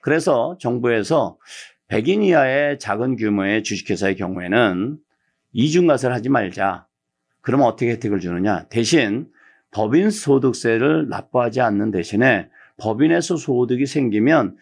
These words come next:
개인으로 그 소득을 다 분담해서 가져가서 주주들이 바로 세금을 내라. 자, 이것이 바로 S 코퍼레이션입니다. 즉 C 코퍼레이션에 가지고 있는 단점인 이중 과세되는 것을 방지하기 위해서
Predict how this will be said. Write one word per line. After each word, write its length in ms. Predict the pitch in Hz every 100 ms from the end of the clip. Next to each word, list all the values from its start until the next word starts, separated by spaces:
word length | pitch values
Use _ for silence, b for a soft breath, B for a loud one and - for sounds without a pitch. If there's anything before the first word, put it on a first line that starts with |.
| b -
개인으로 500 | 127 156 185 175 147
그 100 | 147
소득을 460 | 147 135 139 139
다 260 | - 117 127
분담해서 440 | 123 131 127 135
가져가서 560 | - 110 127 98 90 127
주주들이 500 | - 110 117 120 127
바로 180 | 95 104
세금을 460 | 110 101 110 110 _ _ _ _ _
내라. 360 | 104 92 82 - _ _ _ _
자, 240 | - 135 -
이것이 760 | 127 135 156 151 - 180 180 - _ _ _ _ _ _
바로 260 | 104 110 -
S 180 | 107 -
코퍼레이션입니다. 800 | 117 87 92 87 - - - _
즉 320 | 143 123 - B B B B B B
C 340 | - 190 208
코퍼레이션에 840 | 185 175 - 156 147 131 139 135 135
가지고 380 | 117 107 117
있는 180 | 117 117
단점인 580 | 107 101 95 101 117 120
이중 520 | 120 127 135 139 143 127
과세되는 1000 | 101 104 101 101 101 101 98 107 95
것을 580 | 95 95 120 131 123 113
방지하기 480 | - 123 175 160 123
위해서 480 | 101 78 - 139